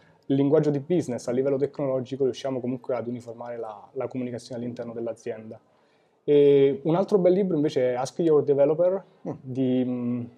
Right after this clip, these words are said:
Speaker 1: Jeff Lawson, se non sbaglio, che è il C E O e co-founder di Twilio. È un libro in cui lui ripercorre un pochettino la sua storia personale, dalla prima azienda che ha fondato, all'esperienza che ha fatto in Amazon e poi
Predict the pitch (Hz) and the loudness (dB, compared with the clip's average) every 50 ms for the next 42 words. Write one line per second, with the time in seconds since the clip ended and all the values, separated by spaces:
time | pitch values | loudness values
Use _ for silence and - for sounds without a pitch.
0 | _ _ _ _ _ _ _ _ _ _ _ - 104 - _ _ _ _ _ _ | _ _ _ _ _ _ _ _ _ _ _ -20 -20 -20 _ _ _ _ _ _
1 | _ - 123 117 113 135 143 139 143 - - 135 135 127 127 117 123 143 165 175 | _ -14 -12 -6 -4 -2 -2 -2 -6 -4 -2 0 0 0 0 -2 -4 -4 -4 -6
2 | 175 165 - 127 117 117 123 127 123 117 110 117 117 120 123 120 - - - 180 | -6 -6 -8 -10 -12 -8 -6 -6 -6 -4 -6 -6 -6 -6 -6 -8 -10 -8 -2 0
3 | 180 170 147 139 - 147 127 143 135 135 135 127 131 123 123 120 127 127 120 113 | 2 2 2 2 0 -2 -2 0 -2 -2 0 -2 -2 -2 -2 -4 -4 -4 -4 -4
4 | 113 120 147 151 - _ _ _ _ _ _ _ _ _ _ _ _ - 147 139 | -2 -2 -4 -4 -6 _ _ _ _ _ _ _ _ _ _ _ _ -2 0 0
5 | 165 190 185 190 175 147 - 151 147 143 139 135 135 135 131 131 131 131 131 135 | 2 2 4 2 2 2 2 2 2 4 4 4 4 4 4 4 4 2 2 0
6 | 131 135 160 180 156 123 123 - - 143 131 127 120 - 127 117 - 139 135 131 | 0 0 0 0 0 -2 -4 -6 -4 -4 -4 -4 -4 -6 -8 -6 -6 -6 -6 -6
7 | 117 - 131 135 - - 143 135 131 120 127 123 - - - 120 123 135 135 127 | -6 -6 -8 -8 -6 -4 -2 -2 -2 -2 -2 -6 -8 -10 -12 -10 -6 -4 -4 -4
8 | 123 120 120 120 117 - 143 165 165 151 139 156 151 143 135 135 135 - - - | -4 -4 -6 -6 -6 -6 -6 -4 -4 -2 -2 -2 0 0 -2 -2 -4 -6 -8 -6
9 | 139 135 135 143 151 156 151 139 170 175 175 147 123 120 - - - 139 147 147 | -4 -2 0 2 2 2 2 0 0 0 0 0 0 -2 -4 -4 -2 -2 -2 -2
10 | 147 - 135 139 - - 143 139 - 139 135 143 143 151 160 170 165 156 180 185 | -2 -6 -10 -10 -10 -10 -10 -8 -6 -6 -6 -6 -6 -8 -10 -10 -10 -8 -8 -6
11 | 156 127 - _ 139 143 143 143 139 147 156 | -6 -8 -4 _ 2 4 4 4 4 2 0